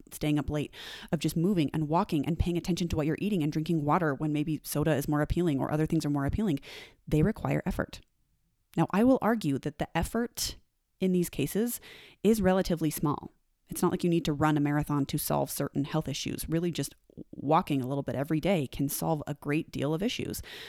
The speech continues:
But there is effort required nonetheless in each of these activities. There is effort and conscious thinking and awareness. And that is something that we are inclined to avoid.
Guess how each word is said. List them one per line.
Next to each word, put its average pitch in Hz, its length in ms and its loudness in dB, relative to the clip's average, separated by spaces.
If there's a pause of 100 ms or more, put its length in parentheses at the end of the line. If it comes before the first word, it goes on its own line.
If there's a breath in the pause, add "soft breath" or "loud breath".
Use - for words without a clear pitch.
(240 loud breath)
But 175 400 4
there 170 160 2
is 170 180 2
effort 165 260 0
required 170 440 0
nonetheless 151 640 2
in 156 160 4
each - 180 -4
of 151 80 -6
these 160 320 -2
activities. - 640 0 (1080)
There 165 120 6
is - 100 0
effort 196 300 0
and 160 120 0
conscious 196 400 -2
thinking 190 440 2
and 147 120 -2
awareness. 143 880 -4 (1040 loud breath)
And 165 160 2
that 151 140 4
is 202 100 2
something 175 460 2
that - 200 -2
we 151 240 2
are 139 180 -2
inclined 151 640 -2
to 139 220 -2
avoid. 139 500 -2